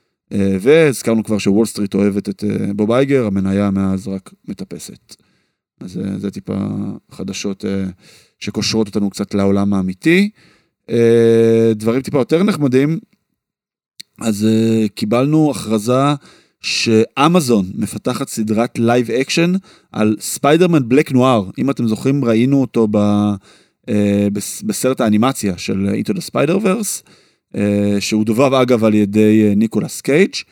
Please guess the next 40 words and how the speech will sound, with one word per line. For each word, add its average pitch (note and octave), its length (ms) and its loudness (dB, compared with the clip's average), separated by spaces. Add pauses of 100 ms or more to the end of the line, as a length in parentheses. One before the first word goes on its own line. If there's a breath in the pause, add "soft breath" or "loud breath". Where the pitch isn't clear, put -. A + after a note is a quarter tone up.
(440 soft breath)
אה, G2+ 480 0
זה G2+ 100 -2
מגניב, B2+ 300 2
כמו D#3+ 140 0
שאנחנו D#3+ 180 2
יודעים, D3+ 200 2
כל F#3 280 4
הזכויות D3+ 720 4 (120)
על A2+ 260 0
ה-, G#2+ 220 0 (760 soft breath)
אה, A2 920 2
על A2 60 -2
הדמויות A#2 400 4
של C3+ 120 -8
ספיידרמן B2 720 2
הן G2+ 100 -2
שייכות G#2 380 -4
לסוני, F3 720 2
סוני B2 680 0
אין C3 140 -2
לה C3 100 0
שירות A2 260 -2
סטרימינג A2 300 -2
של A2 100 -8
עצמה, A#2+ 260 -4
אז A2 60 0
היא G2+ 80 -4
חותמת A2 340 -4
על, G#2 120 0
אה, G2 100 2 (420 soft breath)
הפצה G#2+ 400 -6
עם, G#2+ 200 0
אה, G2 380 0
גופים G2+ 300 -4
אחרים, D3+ 380 0
את - 60 -10
הסרטים A2+ 420 -4
לדוגמה G#2 240 0
היא G#2 100 0
מפיצה G2+ 400 -6